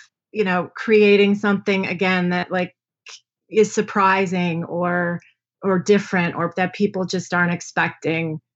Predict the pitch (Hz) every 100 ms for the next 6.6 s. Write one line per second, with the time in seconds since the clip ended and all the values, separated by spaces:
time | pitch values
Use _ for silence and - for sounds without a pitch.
0 | _ - _ 175 170 165 170 165 165 -
1 | _ _ _ 78 139 208 202 202 196 202
2 | 208 208 208 208 208 285 190 160 160 170
3 | 170 170 - 202 208 - 214 - 156 143
4 | 175 175 170 175 - 185 - 180 175 _
5 | - - - 190 202 214 208 208 208 208
6 | 208 202 196 196 196